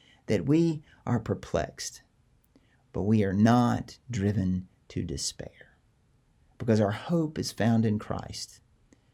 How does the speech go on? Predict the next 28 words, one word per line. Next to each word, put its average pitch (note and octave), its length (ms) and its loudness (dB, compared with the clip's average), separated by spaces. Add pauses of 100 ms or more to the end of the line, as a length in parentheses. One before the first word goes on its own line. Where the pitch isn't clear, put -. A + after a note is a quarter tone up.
(760)
And A#2 120 2
that D#3 220 4
is D3 140 0
what A#2+ 160 2
we B2+ 80 4
can A#2+ 160 2
hope C3 320 2
in C3+ 380 4 (260)
and F#2 160 -6
rest A#2+ 340 0
in B2 380 0 (680)
and C3 140 4
not D3 220 2
be C3+ 100 4
driven A2 640 2
to G2 100 -6
despair. - 640 -8 (1040)
Paul B2 140 12
goes A#2 220 10
on A2+ 260 8
to G#2 40 2
talk G#2 300 4
about, G2+ 340 2 (340)
uh, F#2+ 280 -2
that G2 200 0
we G#2 200 2
are F#2 180 -2 (140)
persecuted A2+ 840 4